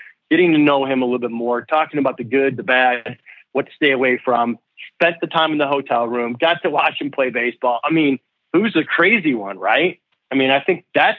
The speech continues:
the thing. You put the investment in, you're gonna get the investment out. And, and, and I'm not just talking about baseball. I'm talking about,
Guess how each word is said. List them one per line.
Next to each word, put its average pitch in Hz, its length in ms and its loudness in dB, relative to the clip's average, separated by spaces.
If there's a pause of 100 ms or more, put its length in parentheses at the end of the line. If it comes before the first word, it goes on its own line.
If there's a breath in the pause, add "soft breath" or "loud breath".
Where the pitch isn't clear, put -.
the 147 80 -12
thing. 117 180 -10
You 113 60 -10
put 202 220 -4
the 190 100 -4
investment 135 520 -2
in, 170 360 2 (480 loud breath)
you're 135 200 -2
gonna 151 220 2
get 147 180 0
the 135 140 0
investment 120 520 -2
out. 113 380 0 (120)
And, 113 220 -6
and, 110 400 -2
and 127 140 2
I'm 160 120 4
not 156 160 2
just - 140 -14
talking 123 280 0
about 107 320 -2
baseball. 139 360 0
I'm 127 100 -4
talking 123 340 -2
about, 101 340 -2